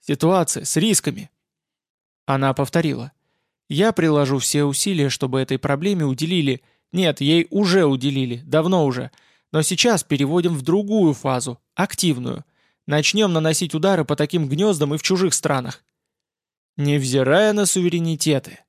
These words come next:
напомнил я. Она сказала с неохотой: «Да, конечно.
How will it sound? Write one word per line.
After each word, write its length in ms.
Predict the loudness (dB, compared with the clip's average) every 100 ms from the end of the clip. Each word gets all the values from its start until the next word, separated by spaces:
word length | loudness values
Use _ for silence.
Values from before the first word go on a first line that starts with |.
| _ -4
напомнил 460 | -2 -2 -4 -6 -8
я. 240 | -10 -14 _ _ _ _ _ _ -6
Она 200 | -2 0
сказала 400 | 0 0 2 0
с 80 | -2
неохотой: 520 | -6 -6 -10 -14 -20 _ -2
«Да, 280 | 0 2 0
конечно. 540 | 0 0 0 -2 -8